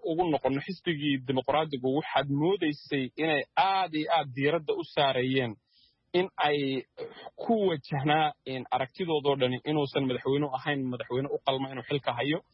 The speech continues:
inuu madaxweynuhu yahay qof aan maamuli karin dalka Maraykan-, Maraykanka xilligan lagu jiro, in aafada cudurkan coronavirus ay waddanka aad ugu habsatay,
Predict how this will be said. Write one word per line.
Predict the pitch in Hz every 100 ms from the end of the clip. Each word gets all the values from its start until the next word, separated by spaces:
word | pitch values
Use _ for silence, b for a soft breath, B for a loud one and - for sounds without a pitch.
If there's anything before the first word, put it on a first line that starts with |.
| b b 196
inuu | 185
madaxweynuhu | 156 143 147 151 175 165
yahay | 143 143 143 -
qof | 165 -
aan | - 135 135
maamuli | 131 127 156 147
karin | 147 135
dalka | 131 143 131
Maraykan-, | 123 139 - -
Maraykanka | 131 135 147 120
xilligan | - 147 135 131
lagu | 135 170
jiro, | - 185 - b b _
in | 175 175
aafada | 156 147 139 - 175 147
cudurkan | 160 160 147 147
coronavirus | 131 147 151 135 147 143 139 -
ay | 123
waddanka | 143 147 147 139
aad | - 147 139
ugu | 139 156
habsatay, | 139 - 135 -